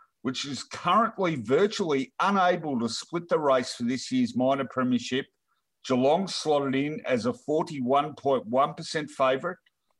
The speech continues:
followed by the Western Bulldogs at forty point four percent.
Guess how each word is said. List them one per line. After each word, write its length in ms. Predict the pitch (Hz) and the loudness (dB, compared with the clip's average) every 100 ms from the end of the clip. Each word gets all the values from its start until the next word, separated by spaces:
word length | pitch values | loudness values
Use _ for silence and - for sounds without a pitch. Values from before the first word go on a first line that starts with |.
| - | -2
followed 300 | 170 214 190 | 2 2 4
by 180 | 165 160 | 4 4
the 80 | |
Western 420 | 156 165 165 165 139 | 2 0 0 -4 -2
Bulldogs 600 | 139 151 135 - - - | 0 2 0 0 -8 -10
at 220 | - 131 - - - | -2 -2 -2 -12 -16
forty 480 | - 156 170 160 135 | -4 0 0 -2 -4
point 340 | 113 - 135 117 | -4 -2 -2 -2
four 360 | - 131 160 | -2 0 0
percent. 400 | 160 139 127 101 | -2 -4 -4 -6